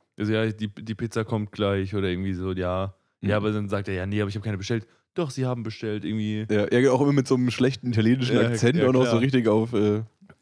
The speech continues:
Speaker 1: Ja, ja.
Speaker 2: ja.
Speaker 1: Und dann auch noch so, „Ja, S-, äh, Pizza Salami mit irgendwie dies, das, zwei Stück“ und so.
Speaker 2: Ja.
Speaker 1: Und das, dann, ich meine, das war insofern auch brillant, dass du immer eigentlich fast f-, für jedes Szenario einen Satz hattest, den du drücken konntest.
Speaker 2: Ja, ist ja schon ein bisschen
Speaker 1: Dass ins Gespräch
Speaker 2: erwartbar, ja.
Speaker 1: Ja, dass ins Gespräch passt irgendwie.
Speaker 2: Ja.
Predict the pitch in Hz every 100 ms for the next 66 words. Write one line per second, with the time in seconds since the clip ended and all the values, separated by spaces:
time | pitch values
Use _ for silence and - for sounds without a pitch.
0 | - 110 104 110 110 113 117 _ - 120
1 | 123 120 117 117 120 143 120 123 120 160
2 | 156 143 139 135 139 127 120 120 101 117
3 | 113 120 - 117 - - 113 113 123 107
4 | 110 113 117 117 104 - _ _ _ _
5 | - 120 107 98 120 120 110 - 113 113
6 | 127 120 120 110 113 117 110 110 120 127
7 | 95 107 107 101 117 117 110 104 110 87
8 | 107 101 _ _ - 120 104 - - _
9 | - 110 107 110 - 101 104 104 98 104
10 | - 107 98 - 98 104 104 117 98 98
11 | 101 - - 104 95 117 107 104 98 92
12 | - 95 92 95 92 98 104 104 110 113
13 | 104 - 113 120 123 - 98 - 90 98
14 | 104 110 101 95